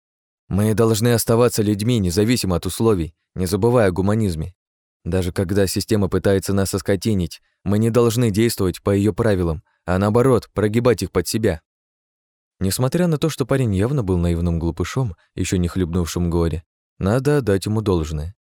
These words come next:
Выйти против общественного мнения, выражающего ненависть к пришельцам, и высказать свое, это заслуживает уважения. Однако, судя по возмущенному лицу Вени,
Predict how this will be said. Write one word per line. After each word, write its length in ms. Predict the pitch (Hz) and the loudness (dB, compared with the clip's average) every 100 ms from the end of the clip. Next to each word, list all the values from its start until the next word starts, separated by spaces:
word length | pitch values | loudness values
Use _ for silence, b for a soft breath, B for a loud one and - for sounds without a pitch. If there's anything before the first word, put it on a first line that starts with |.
| _ _ | _ _
Выйти 360 | 82 87 113 131 | -2 0 0 -2
против 420 | 110 98 92 85 | -2 -2 -2 -4
общественного 580 | 90 - 101 95 87 80 | -4 -2 -2 0 0 0
мнения, 420 | 80 82 107 107 | 0 0 0 0
выражающего 640 | 87 92 85 87 82 - 90 | 0 0 0 0 0 0 0
ненависть 500 | 90 90 80 78 - | 2 0 -2 -4 -12
к 140 | - | -6
пришельцам, 640 | 85 90 85 82 - 82 - b b | -4 -2 -2 -4 -4 -8 -10 b b
и 120 | - | -4
высказать 520 | 85 101 - 90 82 - | 0 0 -2 -2 -2 -4
свое, 500 | 85 85 78 101 92 _ _ _ - | -2 -2 0 -2 -4 _ _ _ -4
это 360 | 73 85 95 | 0 0 0
заслуживает 640 | 120 139 - 92 92 95 90 | 0 0 0 -2 0 -2 0
уважения. 640 | 98 107 90 76 82 90 _ _ _ _ _ _ _ | -2 0 -2 -4 -6 -12 _ _ _ _ _ _ _
Однако, 460 | - 104 160 185 170 | 0 2 2 2 0
судя 240 | 156 165 | 0 -2
по 120 | 151 | 0
возмущенному 600 | 127 104 101 - 127 143 104 | 0 0 0 0 0 0 0
лицу 320 | 85 - 92 | 0 0 -2
Вени, 400 | 80 117 143 | 0 0 -2